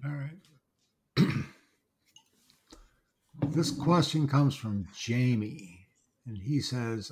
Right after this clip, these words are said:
"I enjoy listening to your show here in the U K. My workshop, three D printing, started as much,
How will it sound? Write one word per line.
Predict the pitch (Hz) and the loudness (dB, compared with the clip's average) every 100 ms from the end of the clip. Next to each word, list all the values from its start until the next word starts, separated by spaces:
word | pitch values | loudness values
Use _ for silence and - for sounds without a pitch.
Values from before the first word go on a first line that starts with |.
| - | -8
"I | 117 | -6
enjoy | 113 104 151 | -4 0 2
listening | 175 175 - 143 | 4 2 0 0
to | |
your | 135 | 0
show | - 143 135 | -2 0 2
here | 107 127 123 | 2 -2 -2
in | 120 | -2
the | 113 | 0
U | 117 | -2
K. | 104 113 | -2 -4
My | 107 104 | -4 -4
workshop, | 101 143 143 - 139 127 - _ - | -2 -2 -2 -4 -2 -2 -4 _ -2
three | 135 | 0
D | 131 | 0
printing, | 127 123 123 113 | -4 -6 -4 -6
started | - 120 117 113 113 | -6 -6 -4 -4 -6
as | 95 | -6
much, | 117 117 - - | -4 -4 -6 -14